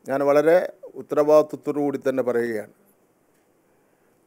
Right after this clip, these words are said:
മലപ്പുറത്തെ അൺഎയ്ഡഡ് സ്കൂളുകളിൽ തൊണ്ണൂറ് ശതമാനത്തിലധികം അനുവദിച്ച് യു ഡി എഫ് കാലഘട്ടത്തിലാണ്.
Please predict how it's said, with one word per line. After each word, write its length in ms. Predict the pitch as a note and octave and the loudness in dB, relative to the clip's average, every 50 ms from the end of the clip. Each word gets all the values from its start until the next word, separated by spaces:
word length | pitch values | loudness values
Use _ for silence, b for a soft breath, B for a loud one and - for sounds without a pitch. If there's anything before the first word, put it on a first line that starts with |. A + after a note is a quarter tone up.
| _ _ _ _ - A2+ | _ _ _ _ -8 -4
മലപ്പുറത്തെ 500 | B2 C3 C#3 C3 - D3 C#3+ - E3 E3 - C3 B2+ | 0 0 0 2 2 -2 0 2 4 4 6 6 4
അൺഎയ്ഡഡ് 460 | B2+ C3+ C#3+ C#3+ D3 D3 D3 C#3+ - | 2 2 2 2 2 2 0 -4 -8
സ്കൂളുകളിൽ 460 | - C#3 C#3 C3+ C#3 C#3 C#3 D3+ D#3 D3+ - C3+ | -4 -2 0 2 2 4 4 2 2 0 -2 -4
തൊണ്ണൂറ് 360 | B2+ C3+ D3+ E3+ F#3 F#3+ F3 - | -2 0 0 2 2 2 2 2
ശതമാനത്തിലധികം 680 | E3 D3+ D3 D#3 D#3 D3+ D3 - C#3+ C3+ B2+ C3+ C#3 C3+ C3 | 2 2 2 4 2 2 2 2 2 2 2 4 4 2 2
അനുവദിച്ച് 300 | C3 B2+ B2 B2 - D3+ C#3 B2+ | 2 0 -4 -4 -4 -6 -6 -6
യു 60 | B2+ C3+ | -4 -4
ഡി 60 | C#3 | -4
എഫ് 100 | B2+ - A2 | -4 -4 -6
കാലഘട്ടത്തിലാണ്. 580 | A2 G#2+ G#2 G#2 G2 G2 - F#2 G2+ - - | -8 -8 -8 -10 -12 -16 -20 -20 -20 -20 -20